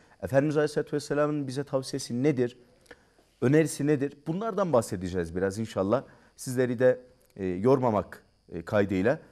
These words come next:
arada da bir şiir girerekten programımızı bitirmeye gayret edeceğiz. Program sürecinde de bana dua ederseniz ben çok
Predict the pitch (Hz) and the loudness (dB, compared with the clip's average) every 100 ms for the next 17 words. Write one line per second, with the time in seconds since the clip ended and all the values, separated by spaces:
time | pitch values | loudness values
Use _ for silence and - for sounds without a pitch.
0 | _ - 139 123 104 98 - - 85 87 | _ -2 0 0 0 -2 -6 -8 -8 0
1 | 143 139 117 - 147 151 147 120 104 104 | 4 6 4 0 -6 -6 -4 -2 -2 -4
2 | 120 160 156 _ 147 143 98 95 - 143 | -4 -6 -8 _ -8 -4 -2 2 4 4
3 | 143 135 139 156 - _ _ 226 185 127 | 2 -6 -2 -4 -4 _ _ -2 0 2
4 | 117 - 123 127 127 107 101 139 131 131 | -2 -4 -4 -2 -2 -2 0 0 0 4
5 | 160 190 170 170 180 151 143 139 165 - | 4 6 0 -2 -4 -2 -4 -2 -6 -6